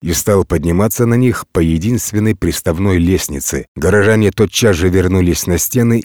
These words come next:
и убили нескольких человек, вынудив неприятеля отказаться от своих намерений и отступить.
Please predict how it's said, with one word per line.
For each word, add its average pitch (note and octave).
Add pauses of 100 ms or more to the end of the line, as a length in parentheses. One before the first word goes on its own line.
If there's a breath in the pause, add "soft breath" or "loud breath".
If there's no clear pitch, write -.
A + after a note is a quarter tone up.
(140)
и F2
убили F#2+
нескольких G2
человек, G2+
вынудив D#2+
неприятеля G2+
отказаться F2+
от D2+
своих D#2+
намерений G#2+
и G#2
отступить. -